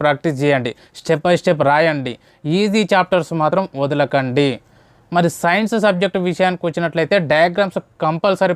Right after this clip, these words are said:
ప్రాక్టీస్ చేయండి, కీవర్డ్స్ అండర్‌లైన్ చేయండి, డెఫినేషన్స్ పక్కా నేర్చుకోండి. సోషల్ సబ్జెక్ట్లో మనం చూసుకున్నట్లయితే headings and subheadings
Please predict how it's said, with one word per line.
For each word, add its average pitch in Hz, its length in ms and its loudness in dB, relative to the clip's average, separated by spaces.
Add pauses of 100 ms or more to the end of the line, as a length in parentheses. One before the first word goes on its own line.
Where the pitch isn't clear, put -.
ప్రాక్టీస్ 160 400 0
చేయండి, 160 360 0 (400)
కీవర్డ్స్ 220 460 4 (180)
అండర్‌లైన్ 180 480 0
చేయండి, 165 320 0 (180)
డెఫినేషన్స్ 175 560 0 (160)
పక్కా 185 320 -2 (100)
నేర్చుకోండి. 135 560 -4 (320)
సోషల్ 202 460 2
సబ్జెక్ట్లో 185 420 0
మనం 170 160 -2
చూసుకున్నట్లయితే 160 640 -2 (460)
headings 196 400 2 (300)
and 196 120 -2 (140)
subheadings 175 520 0